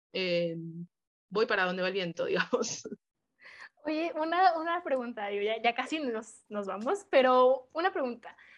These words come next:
Speaker 2: ¿Te puedes volver a ir una vez que ya aplicaste?
Speaker 1: O sea, dice por ahí que no.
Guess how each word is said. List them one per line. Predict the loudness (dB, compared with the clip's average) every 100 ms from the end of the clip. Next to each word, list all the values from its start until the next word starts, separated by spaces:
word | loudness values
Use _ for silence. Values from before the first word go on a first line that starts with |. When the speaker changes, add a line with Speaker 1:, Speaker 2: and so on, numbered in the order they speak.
| _
Speaker 2:
¿Te | -2
puedes | 0 4 4 6
volver | 4 4 4
a | 4 2
ir | 2 0 0 0
una | 0 4
vez | 4 2
que | 0
ya | -2
aplicaste? | -2 -6 -4 -4 -4 -6 -6 -8 _ _ _ _ _ _ _ _ _ _ _ _ _ _ _ _ _ _ _ _ _ _ _ _ -20 _ _ _ _ _ _ -6
Speaker 1:
O | 0
sea, | 2 2 0 0
dice | 4 6 6
por | 4 2
ahí | 2
que | 2
no. | 2 0